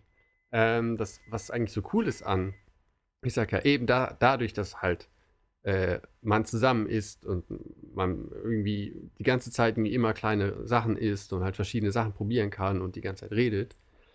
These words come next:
Gerade das findet er blöd, weil er findet, äh, man soll halt erst soll gegessen werden und dann getrunken werden. Und beim Trinken kann man sich unterhalten. Also in der Welt lebt er.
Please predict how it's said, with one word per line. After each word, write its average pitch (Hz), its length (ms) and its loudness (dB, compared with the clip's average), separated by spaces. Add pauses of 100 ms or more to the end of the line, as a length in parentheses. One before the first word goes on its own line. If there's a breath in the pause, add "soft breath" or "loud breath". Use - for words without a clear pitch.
(180)
Gerade 120 300 4
das 143 100 0
findet 139 260 2
er 110 80 6
blöd, 143 360 2
weil 107 160 4
er 101 40 2
findet, 123 380 0
äh, 107 180 2
man 107 140 2
soll 117 200 2
halt 104 200 2
erst 131 380 0 (560)
soll 113 260 4
gegessen 151 460 2
werden 175 400 2 (300)
und - 120 -4 (120)
dann 131 260 4
getrunken 151 480 2
werden. 185 360 0 (600)
Und - 100 4
beim 117 160 4
Trinken 156 300 4
kann 135 160 0
man 131 100 2
sich 123 120 -2
unterhalten. 92 560 -2 (640)
Also 95 160 -16 (600)
in 110 140 4
der 110 160 4
Welt 98 320 2 (160)
lebt - 240 -10
er. 95 180 -6